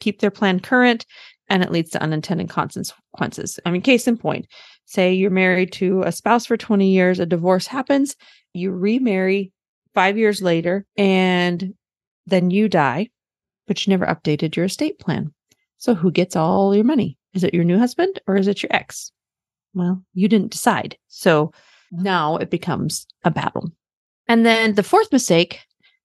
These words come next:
that is very common is ignoring digital assets. This, my friend, is where I'm talking about passwords to online accounts. Today, I can't tell you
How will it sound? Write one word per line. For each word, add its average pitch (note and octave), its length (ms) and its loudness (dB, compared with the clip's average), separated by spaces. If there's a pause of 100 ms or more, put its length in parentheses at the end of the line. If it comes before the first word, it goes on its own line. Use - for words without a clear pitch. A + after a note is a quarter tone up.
(120)
that F3 640 0
is - 160 -6
very E3 180 2
common D#3+ 500 -2
is F3+ 360 0
ignoring F#3+ 720 0 (280)
digital - 640 0 (420)
assets. - 760 -8 (600)
This, - 320 -2
my G3 120 4
friend, F#3+ 260 2
is F#3 180 -2
where F#3 380 2
I'm F3 140 0
talking F#3+ 280 -2
about E3+ 180 0 (160)
passwords - 880 -10 (120)
to E3+ 360 2 (140)
online D#3 440 4 (100)
accounts. - 540 -8 (800)
Today, A#3+ 580 6
I A#3 100 -2
can't - 280 0
tell - 120 -12
you D#3+ 120 -12